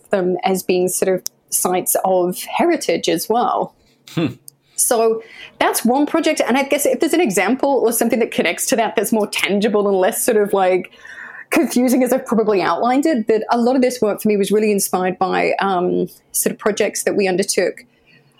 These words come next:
Speaker 1: at the Now Play This Festival back in twenty twenty, which, um, was, as with a lot of festivals, one which we had to transition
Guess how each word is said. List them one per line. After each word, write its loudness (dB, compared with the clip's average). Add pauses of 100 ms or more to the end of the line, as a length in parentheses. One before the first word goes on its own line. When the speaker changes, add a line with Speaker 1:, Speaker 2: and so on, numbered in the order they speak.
(120)
Speaker 1:
at -2
the 2
Now 0
Play 0
This -2
Festival -2
back -4
in 0
twenty -2
twenty, 0
which, 0 (120)
um, 0
was, -2 (200)
as -2
with 2
a 2
lot 2
of -2
festivals, -2
one -2
which -4
we 2
had -8
to -6
transition -2